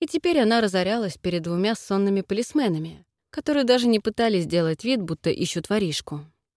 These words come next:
Растерянно оглядевшись, я покрепче стиснула сумочку и пристроилась в хвост очереди. Жарища такая, что спина моя под синим хлопковым платьицем в белый горох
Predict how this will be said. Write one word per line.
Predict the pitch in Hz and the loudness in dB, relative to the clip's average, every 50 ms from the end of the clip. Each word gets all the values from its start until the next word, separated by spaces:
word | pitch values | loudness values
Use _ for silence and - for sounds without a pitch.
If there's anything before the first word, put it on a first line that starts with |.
| _ _ _ _ _ _ _ _ | _ _ _ _ _ _ _ _
Растерянно | - 285 269 - - - 294 269 254 240 220 | -2 -2 -2 0 0 0 2 4 4 4 4
оглядевшись, | 214 196 196 190 190 180 202 254 285 254 - - 160 - - - | 4 4 4 2 2 2 0 -2 0 -2 -6 -8 -10 -10 -10 -2
я | 214 233 240 | 0 0 2
покрепче | - 214 196 - 226 254 262 - - 190 | 2 0 -2 0 -4 -4 -4 -2 -6 -6
стиснула | - - - 214 - - 196 170 165 | -6 -4 -6 -6 -4 -2 -2 -2 -2
сумочку | 165 - - 320 320 247 208 - - - 160 160 - _ _ _ _ | -4 -2 2 2 4 4 2 -2 -8 -10 -12 -12 -12 _ _ _ _
и | - 294 | -2 -2
пристроилась | - - 226 - - - 240 269 277 262 220 180 160 - | 0 0 0 0 0 0 2 2 4 4 2 0 0 -4
в | - | -6
хвост | - 208 208 - - | -4 -4 -4 0 0
очереди. | 240 220 196 - 175 156 160 151 - 156 156 160 _ _ _ _ _ _ _ _ _ _ _ _ | 0 0 0 -2 -6 -8 -10 -10 -12 -14 -16 -16 _ _ _ _ _ _ _ _ _ _ _ _
Жарища | 262 233 233 233 233 254 254 - - 208 | -2 2 2 4 4 4 2 2 0 -2
такая, | 185 190 180 - - 247 254 240 185 | 0 -2 -4 -4 -4 -2 0 2 2
что | 170 - - - 180 | 0 0 -4 -6 -6
спина | - - - 208 233 262 269 | -6 -2 0 2 2 4 4
моя | 254 214 180 185 202 247 277 | 4 4 4 2 2 0 -2
под | - 190 180 - | 0 -2 -4 -2
синим | - 240 240 220 190 | 0 2 2 2 2
хлопковым | 175 - 220 220 208 - - 180 175 170 160 | 2 2 2 2 2 2 -2 -2 0 -2 -2
платьицем | - 254 302 339 320 - 208 - - 170 165 | -4 -2 -2 -2 -2 -4 -8 -6 -4 -4 0
в | |
белый | 160 190 190 185 175 | 2 2 2 2 2
горох | 170 214 262 269 226 170 151 - _ | 0 0 -2 -2 -2 -6 -8 -12 _